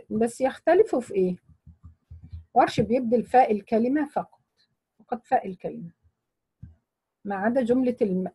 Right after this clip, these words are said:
المأوى أو يعني، آه، الإيواء. طيب، زي يؤمنون الهمزة ساكنة هتبقى يؤمنون، باستثناء لفظ المأوى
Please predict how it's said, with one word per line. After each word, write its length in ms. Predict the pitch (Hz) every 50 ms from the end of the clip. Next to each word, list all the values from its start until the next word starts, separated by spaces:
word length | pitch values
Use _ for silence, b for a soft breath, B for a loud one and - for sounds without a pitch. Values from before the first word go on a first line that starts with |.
| -
المأوى 480 | 190 185 185 185 190 - - 170 170 - - _ _ _ _ _
أو 260 | 196 185 180 180 185 185
يعني، 400 | 185 180 185 185 185 185 - - _ _ _ 190
آه، 360 | 180 175 175 175 175 175 - _ _ 190
الإيواء. 580 | 185 185 - 196 202 196 196 190 175 - - _ _ _ _ _ _ _ _ _ _ _ _ _ _ _ _ _ _ _ _ _ _ _ _ _ _ _ _ _ _ _ _ _ _ _ _ _ _ _ _ _ _ _ _ _ _ _ _ _ _ -
طيب، 260 | 185 190 214 254 247 _ _ _ _ _ _ _ _ _ _ _ _ _ _ _ _ _ _ _ _ _ _ _ _ _ _ _ _ _ _ _ - - - _ _ _ _ _ _ _ _ _ _ _ _ - - - _ _ _ _ _ _ _ _ _ _ _ _ - -
زي 200 | - 196 262 269 240
يؤمنون 880 | 214 208 214 254 - - 226 226 233 214 214 220 233 247 269 339 370 - - _ _ _ -
الهمزة 320 | 220 226 220 233 240 254
ساكنة 380 | 247 - 277 254 254 - 190 185 - _ _ _ _ _ _ _ _ -
هتبقى 300 | - - 220 202 202 202
يؤمنون، 540 | 214 233 247 240 226 208 196 175 165 - - -
باستثناء 580 | 185 214 - - 240 233 - 247 269 254 - -
لفظ 280 | 202 226 240 226 208 220
المأوى 580 | 220 208 220 226 - - 214 233 233 254 294